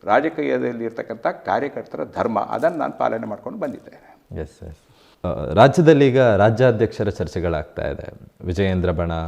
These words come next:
Speaker 2: ಬಿ ಜೆ ಪಿಯಲ್ಲೇ ಈಗ, ಆ, ವಿಪಕ್ಷ ಆದರೂ ಕೂಡ ಎರಡು ಬಣಗಳಾಗಿ ಕಾಣಿಸಿಕೊಳ್ತಾ ಇದೆ. So, ಪ್ರಸ್ತುತ, ಆ, ವಿಪಕ್ಷ ಸ್ಥಾನದಲ್ಲಿ ತಾವು ಕೂಡ ತಮ್ಮ ಪಕ್ಷ ಆಗಿರೋದ್ರಿಂದ ಯಾವ ಥರ ಕಾಣ್ತಾ ಇದ್ದೀರಾ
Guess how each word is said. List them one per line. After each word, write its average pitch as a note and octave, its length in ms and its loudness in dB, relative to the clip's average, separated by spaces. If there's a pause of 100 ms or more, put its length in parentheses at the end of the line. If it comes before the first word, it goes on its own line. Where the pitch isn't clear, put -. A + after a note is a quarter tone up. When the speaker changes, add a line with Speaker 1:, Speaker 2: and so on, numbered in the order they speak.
(380)
Speaker 2:
ಬಿ G#2 140 0
ಜೆ A2+ 140 4
ಪಿಯಲ್ಲೇ A2 320 2
ಈಗ, E2+ 100 -2
ಆ, E2+ 440 -6
ವಿಪಕ್ಷ F#2 420 -4
ಆದರೂ F#2+ 260 0
ಕೂಡ E2+ 180 -8
ಎರಡು F#2+ 380 0
ಬಣಗಳಾಗಿ F#2 540 -2
ಕಾಣಿಸಿಕೊಳ್ತಾ E2 720 -10
ಇದೆ. D#2 560 -12 (120)
So, D3 60 -8
ಪ್ರಸ್ತುತ, D#3 360 -4 (760)
ಆ, E2 200 -4
ವಿಪಕ್ಷ A2+ 400 -2
ಸ್ಥಾನದಲ್ಲಿ B2 580 -2
ತಾವು G#2+ 240 2
ಕೂಡ G#2 140 -2
ತಮ್ಮ F#2 220 -2
ಪಕ್ಷ F2 240 -8
ಆಗಿರೋದ್ರಿಂದ E2 560 -8 (300)
ಯಾವ G#2 200 0
ಥರ G2 120 -4
ಕಾಣ್ತಾ E2 360 -10
ಇದ್ದೀರಾ - 500 -16